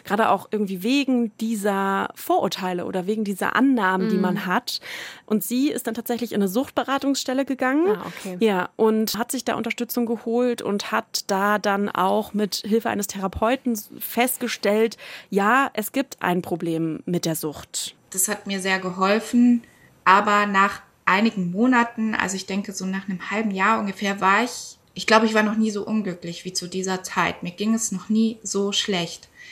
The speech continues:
Speaker 3: Ich habe erst mit der Zeit, mit der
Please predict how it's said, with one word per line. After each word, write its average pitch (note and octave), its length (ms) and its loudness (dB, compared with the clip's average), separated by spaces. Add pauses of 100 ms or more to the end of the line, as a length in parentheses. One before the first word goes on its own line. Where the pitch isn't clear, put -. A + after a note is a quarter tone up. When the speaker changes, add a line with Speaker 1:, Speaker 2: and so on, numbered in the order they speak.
(140)
Speaker 3:
Ich - 140 -8
habe F#3+ 260 2
erst G3 420 0
mit A3+ 280 -2
der G#2 160 -2
Zeit, G#3+ 640 2
mit F3+ 260 -10
der F3+ 360 -4